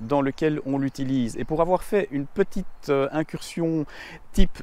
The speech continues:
off-road et, euh, enduro, je dois dire que même la position debout est très naturel au guidon de, de cette machine. On a vraiment eu beaucoup de, de plaisir à, à l'utiliser dans, dans ces circonstances-là.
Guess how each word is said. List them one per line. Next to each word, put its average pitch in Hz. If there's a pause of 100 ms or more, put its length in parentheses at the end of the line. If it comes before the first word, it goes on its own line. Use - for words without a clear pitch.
off-road 143
et, 131
euh, 120
enduro, 135 (360)
je -
dois 160
dire 196
que 175
même 202
la 190
position 196
debout 175 (200)
est 165 (600)
très 190
naturel 175
au 139
guidon 143
de, 123
de 127
cette -
machine. 175 (440)
On 135
a 151
vraiment 156
eu 196
beaucoup 180
de, 147
de 143
plaisir 156
à, 123
à 147
l'utiliser 147
dans, 123
dans 120
ces -
circonstances-là. -